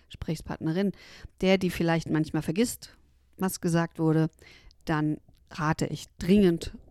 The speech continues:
zur Schriftsprache. Zur Not geht eine Sprachnachricht. Aber Sprachnachrichten sind kompliziert. Geht's mir um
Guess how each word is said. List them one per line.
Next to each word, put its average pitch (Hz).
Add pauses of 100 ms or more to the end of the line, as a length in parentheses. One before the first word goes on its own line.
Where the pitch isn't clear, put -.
zur -
Schriftsprache. - (1600)
Zur -
Not 151
geht 143
eine 139
Sprachnachricht. - (600)
Aber 147
Sprachnachrichten -
sind -
kompliziert. - (1600)
Geht's 226
mir 208
um 180